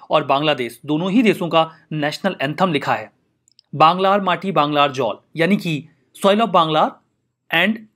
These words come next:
Bengal and water of Bengal। जब बंगाल का पार्टीशन किया गया उन्नीस सौ पाँच में, तो जो पार्टीशन वाला पार्ट था, उनके बीच में जो बंगाली पॉपुलेशन थी, उनको यूनाइट करने के लिए रविंद्रनाथ टैगोर जी ने ये गीत लिखा था,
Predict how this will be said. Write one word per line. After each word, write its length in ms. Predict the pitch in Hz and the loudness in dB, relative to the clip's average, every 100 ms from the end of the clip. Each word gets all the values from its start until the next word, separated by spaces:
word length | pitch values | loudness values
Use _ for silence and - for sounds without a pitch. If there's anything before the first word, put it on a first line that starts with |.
| - | -6
Bengal 300 | 165 175 233 | -2 0 0
and 160 | 202 175 | 0 0
water 180 | 240 | 2
of 140 | 202 131 | 0 -2
Bengal। 260 | 123 110 101 _ _ _ _ | -8 -10 -14 _ _ _ _
जब 120 | 196 | 0
बंगाल 260 | 170 180 214 | 0 2 2
का 100 | 254 | 2
पार्टीशन 400 | 214 196 196 233 | 0 0 -2 -2
किया 140 | 208 | 0
गया 140 | 185 196 | 0 0
उन्नीस 220 | 175 175 | -2 -2
सौ 80 | 180 | -4
पाँच 320 | 147 135 - | 0 -2 -2
में, 180 | 143 151 - - - | -4 -4 -6 -14 0
तो 60 | |
जो 120 | 180 233 - _ - | 2 2 0 _ 2
पार्टीशन 380 | 170 226 226 254 | 2 2 -2 0
वाला 140 | 233 | 0
पार्ट 280 | 220 156 147 | 2 2 2
था, 140 | - | -4
उनके 380 | 143 202 214 185 | -8 -4 0 0
बीच 240 | 175 220 240 | 2 0 0
में 60 | |
जो 100 | 233 | 0
बंगाली 340 | 147 143 170 220 | -2 0 -2 0
पॉपुलेशन 460 | 180 151 147 156 | -2 -2 -8 -8
थी, 200 | 151 160 - - - | -8 -10 -10 -16 -8
उनको 240 | 185 226 | -4 -2
यूनाइट 380 | 147 151 165 208 | -2 0 0 0
करने 260 | - 156 151 | -2 -2 -2
के 120 | 156 | 0
लिए 140 | 147 160 _ - | -2 -2 _ -4
रविंद्रनाथ 340 | 156 160 156 | 0 0 0
टैगोर 300 | - 127 170 | -2 0 2
जी 100 | 143 | 2
ने 100 | 143 | -2
ये 180 | 165 160 | -2 -2
गीत 280 | 139 165 175 | -2 -4 -2
लिखा 240 | 135 131 | -4 -2
था, 120 | 117 | -4